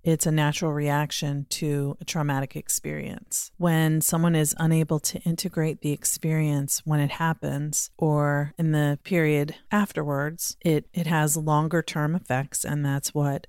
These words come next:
we call post-traumatic stress disorder. And as I mentioned in earlier episodes, when traumatic things happen during childhood, it can be very difficult for children to integrate those experiences at the time because they're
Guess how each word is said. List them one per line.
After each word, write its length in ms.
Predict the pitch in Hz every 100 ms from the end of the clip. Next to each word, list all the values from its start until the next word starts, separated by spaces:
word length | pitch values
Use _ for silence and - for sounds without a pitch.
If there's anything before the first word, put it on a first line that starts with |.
| -
we 80 | 156
call 300 | - 147 139
post-traumatic 760 | - 147 - 151 143 135 131
stress 320 | - 143 -
disorder. 500 | - - - - 170 - -
And 80 |
as 160 | 185 185
I 80 | 190
mentioned 460 | 170 165 - 165 156
in 240 | 151 156
earlier 340 | 170 160 151
episodes, 720 | 151 156 156 - 147 139 - -
when 220 | 180 180
traumatic 440 | 165 160 170 180 175
things 360 | 170 160 147
happen 380 | 156 151 160 147
during 360 | 147 143 143 139
childhood, 800 | - 208 214 160 143 143 147 - -
it 260 | 175 170 -
can 200 | 190 170
be 120 | 175
very 300 | 165 190 233
difficult 480 | 170 - 107 156 151
for 120 | 165
children 440 | 156 160 156 147
to 120 | - -
integrate 580 | 165 156 156 160 151 156
those 240 | 143 139
experiences 800 | - - 151 147 147 143 147 143
at 140 | 139
the 80 | 147
time 420 | - 147 139 139 -
because 240 | 185 170 165
they're 280 | 165 156